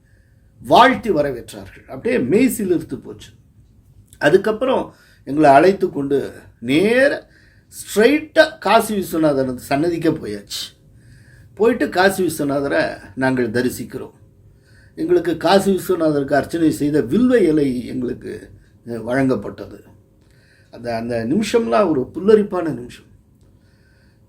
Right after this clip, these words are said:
ஒரு, அதாவது மொத்த இந்துக்களும் இந்த காசி விஸ்வநாதரை மீட்பதற்காக எத்தனை காலம் போராடி இருக்கிறார்கள். காசி விஸ்வநாதர் ஆலயம் எத்தனை தடவை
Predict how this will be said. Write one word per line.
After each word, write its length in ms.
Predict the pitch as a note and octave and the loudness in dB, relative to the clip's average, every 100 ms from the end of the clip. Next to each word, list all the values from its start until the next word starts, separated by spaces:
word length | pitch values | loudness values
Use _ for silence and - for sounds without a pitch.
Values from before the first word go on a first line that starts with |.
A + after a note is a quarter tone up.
| - A2 | -20 -16
ஒரு, 500 | G#2+ A#2 G#2+ G2 F#2+ - _ _ _ _ | -14 -12 -12 -12 -16 -20 _ _ _ _
அதாவது 600 | B2+ D#3+ F#3+ F#3 E3+ - - _ _ | -2 0 2 0 -2 -6 -16 _ _
மொத்த 480 | G#2+ A#2 E3+ - B3+ | -10 -8 -8 -6 -4
இந்துக்களும் 640 | G3+ E3+ F#3+ G3 D#3+ - - _ _ - _ _ _ - | -2 -2 -6 -6 -6 -6 -12 _ _ -20 _ _ _ -20
இந்த 280 | A2 B2+ C3 | -16 -14 -8
காசி 440 | D3 F3 F3 E3 | 2 2 2 -2
விஸ்வநாதரை 600 | C#3+ - F3 D#3+ D3 C#3 | -6 -6 -2 -2 -2 -4
மீட்பதற்காக 800 | B2+ E3+ - D3+ C3+ D3 D3 D3+ | -4 -4 -4 -4 -2 -2 0 0
எத்தனை 360 | C#3 C#3+ E3 E3 | -2 -6 -6 -6
காலம் 340 | D3 C#3 C3+ | -4 -4 -4
போராடி 360 | B2+ B2+ B2 A#2+ | -4 -4 -4 -6
இருக்கிறார்கள். 580 | A2+ A#2+ G#2 - - - _ _ _ _ _ _ - _ | -12 -14 -18 -18 -20 -20 _ _ _ _ _ _ -20 _
காசி 420 | D#3 F#3+ G3 F#3 | 0 2 2 0
விஸ்வநாதர் 640 | D3+ - F#3+ F3+ E3+ C#3+ | -2 -4 -4 0 0 0
ஆலயம் 580 | C#3+ C#3+ E3 E3+ E3 B2+ | 2 2 2 -2 -6 -6
எத்தனை 500 | B2 D#3+ - G#3+ G3 | -4 -4 -2 -2 -2
தடவை 420 | D#3+ D#3 D3 - | -4 -6 -6 -8